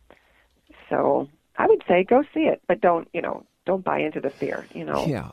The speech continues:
Speaker 2: I, I, I agree. I think that this is another Hollywood make. Plus, the person who did Independence Day is the same director-producer
Speaker 1: Yeah.
Speaker 2: for this movie.
Speaker 1: And
Speaker 2: So
Speaker 1: it looks like Independence Day, you know?
Speaker 2: Yeah, it does. I saw a few of the, um, of the, uh, trailers,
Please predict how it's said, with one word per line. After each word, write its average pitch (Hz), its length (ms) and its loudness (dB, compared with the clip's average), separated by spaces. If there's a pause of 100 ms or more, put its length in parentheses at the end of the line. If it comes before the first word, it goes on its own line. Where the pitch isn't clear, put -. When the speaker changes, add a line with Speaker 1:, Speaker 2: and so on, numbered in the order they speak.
(100)
Speaker 2:
I, 110 180 -8
I, 98 260 -6
I 147 80 -2
agree. 95 420 0
I 87 60 -2
think 147 240 -4
that 98 180 -4
this 107 240 -6
is 87 160 -6
another 90 240 -4
Hollywood 95 400 -2
make. 92 380 -6
Plus, 175 340 0
the 110 220 -6
person 190 540 -6
who 131 160 -2
did 113 260 0
Independence 120 840 -2
Day 78 320 -2
is 90 120 -4
the 85 140 -2
same 104 460 -2
director-producer 95 840 2
Speaker 1:
Yeah. 69 80 -2
Speaker 2:
for 65 240 -4
this 65 340 -4 (520)
movie. - 300 -8
Speaker 1:
And 220 120 8
Speaker 2:
So - 0 -
Speaker 1:
it - 100 8
looks 269 220 6
like 165 180 6
Independence 143 640 2
Day, - 240 0
you 196 80 -2
know? 175 300 0
Speaker 2:
Yeah, 143 300 0
it 95 100 -6
does. 135 420 -2
I 117 200 -2
saw 113 280 -4
a - 20 -4
few 120 220 -4
of 104 100 -10
the, 87 360 -6
um, 50 460 -12 (200)
of - 220 -18
the, - 300 -14
uh, - 240 -18
trailers, 78 640 -8